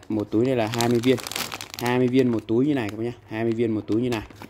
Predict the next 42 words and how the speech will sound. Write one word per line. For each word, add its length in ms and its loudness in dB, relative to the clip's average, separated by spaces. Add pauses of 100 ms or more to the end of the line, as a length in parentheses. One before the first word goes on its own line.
(320)
Đó, 280 -2
một 100 0
túi 140 4
này 100 2
thì 100 -2
bên 140 2
em 180 2
bán 200 0
với 100 0
cái 60 2
giá 240 -2
đó 120 -2
là 80 -2
hai 220 0
mươi 80 2
k, 100 -4 (600)
tức 120 2
là 80 4
tính 240 2
ra 220 2
chỉ 180 -2
vào 300 -2
là 280 -2
một 180 -2
nghìn 240 4
viên 160 4
này 80 0
thôi. 180 2 (420)
Còn 140 -2
bác 140 2
nào 220 2
lấy 140 2
cả 220 4
hộp 160 0
to 180 6
như 60 0
này 180 0
thì 80 -4
sẽ, 240 -4
sẽ 220 -4
rẻ 160 -4
hơn. 200 2